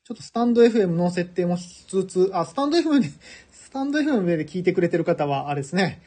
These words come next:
なんのこっちゃですね。えっと、スタンドエフエムとTwitterのスペースと同時に録音ができるか、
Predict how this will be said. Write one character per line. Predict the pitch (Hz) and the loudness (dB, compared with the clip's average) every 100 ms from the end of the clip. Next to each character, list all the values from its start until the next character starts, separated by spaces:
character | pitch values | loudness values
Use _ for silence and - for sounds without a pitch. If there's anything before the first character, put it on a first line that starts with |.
| _ | _
な | - | -6
ん | |
の | 170 | -2
こ | 175 | 0
っ | |
ち | 180 | -2
ゃ | |
で | 135 | -6
す | 131 | -6
ね。 | 165 139 | -8 -8
え | 156 151 | -10 -12
っ | 143 | -8
と、 | 151 139 139 131 131 - _ _ | -6 -6 -6 -8 -12 -16 _ _
ス | _ | _
タ | - 254 | -4 -2
ン | 262 | 0
ド | 285 | -2
エ | |
フ | 311 | -2
エ | 277 | -4
ム | 202 | -4
と | 190 208 208 | 0 0 0
Twitter | 208 214 - 247 240 240 | -6 -8 -2 0 2 0
の | 233 226 | 0 -4
ス | - | -4
ペ | 285 | -6
ー | |
ス | 254 156 139 | -4 -6 -8
と | - 160 | -6 -4
同 | 147 165 208 | 0 0 0
時 | 214 220 | 0 0
に | 208 196 190 - _ _ _ _ _ | 0 -2 -4 -12 _ _ _ _ _
録 | 175 180 | -6 2
音 | 190 180 | 2 4
が | 170 | 2
で | 170 | 2
き | 175 | -2
る | 156 | -4
か、 | - 127 | -6 -12